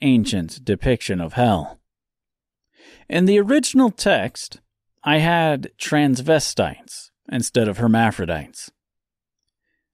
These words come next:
I wasn't trying to be edgy or offensive. I simply used the wrong word. I always meant hermaphrodite.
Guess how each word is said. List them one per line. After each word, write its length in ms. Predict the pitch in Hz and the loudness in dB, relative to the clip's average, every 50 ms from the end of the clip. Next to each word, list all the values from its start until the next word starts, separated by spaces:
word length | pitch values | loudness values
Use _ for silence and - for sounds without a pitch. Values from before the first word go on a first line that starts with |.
| _ - | _ -4
I 60 | 131 | 0
wasn't 320 | 120 123 127 117 117 104 - | 2 2 2 2 -2 -4 -2
trying 280 | - 127 123 120 113 | 0 0 2 2 2
to 100 | 107 120 | 0 0
be 440 | 110 120 117 113 110 104 95 87 80 - - _ _ _ _ _ - | 0 2 2 2 2 0 -2 -4 -6 -12 -18 _ _ _ _ _ -2
edgy 580 | 131 143 139 127 113 98 90 95 131 143 - _ _ _ _ _ _ _ | 0 0 0 0 -2 -6 -6 -6 -8 -10 -12 _ _ _ _ _ _ _
or 340 | - 120 117 113 110 107 104 | -2 0 2 2 2 2 0
offensive. 720 | 104 104 - - 139 135 117 101 - - 80 98 120 - - _ _ _ _ _ _ _ _ _ _ _ _ _ _ - | -4 -6 -4 0 0 2 2 0 -2 -4 -6 -6 -8 -10 -12 _ _ _ _ _ _ _ _ _ _ _ _ _ _ -6
I 140 | - 120 123 | -2 -2 0
simply 520 | 123 - - 170 156 131 - 147 139 127 | 0 0 2 2 0 0 0 2 2 2
used 640 | 123 117 120 135 131 123 117 107 104 98 - - 117 | 2 2 2 2 4 4 4 2 2 0 -4 -4 0
the 80 | 113 | 2
wrong 400 | 110 110 113 110 107 104 98 95 | 2 4 4 4 4 2 2 2
word. 460 | 101 110 110 104 92 73 65 - - - - - _ _ _ _ _ _ _ _ _ _ _ _ _ | 2 2 2 2 0 -2 -4 -10 -14 -20 -20 -20 _ _ _ _ _ _ _ _ _ _ _ _ _
I 300 | 110 135 135 135 127 127 | -6 -2 0 2 2 2
always 640 | 127 - 147 151 143 135 127 127 123 117 110 104 104 | 2 2 2 2 4 2 2 0 0 -2 -2 -2 0
meant 420 | 110 120 127 123 107 90 78 - - - | 2 2 2 2 2 -2 -4 -8 -12 -8
hermaphrodite. 960 | - 120 107 104 110 110 101 95 - - 90 82 82 76 71 - - - | -4 -2 0 2 2 0 0 -2 -4 -6 -6 -6 -6 -8 -8 -12 -18 -20